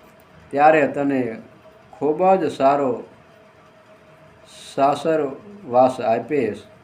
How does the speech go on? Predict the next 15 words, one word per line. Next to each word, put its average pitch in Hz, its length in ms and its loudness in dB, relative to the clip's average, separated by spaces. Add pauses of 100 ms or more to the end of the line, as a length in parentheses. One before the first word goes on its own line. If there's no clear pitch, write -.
(600)
ભાઈને 139 760 4
ગળગળો 180 680 4
થઈને 139 420 -4 (200)
ગઈ, 151 300 0
થઈ 165 420 0
ગયેલો 143 460 0
જાણીને 151 640 0
બહેને 135 460 -2
કહ્યું, 139 480 -4
"ભાઈ, 143 460 2 (600)
મનમાં 151 460 0
ઓછું 165 600 -4 (1160)
લાવીશ 165 520 4
નહીં. 131 480 -2 (420)
તારો 160 680 4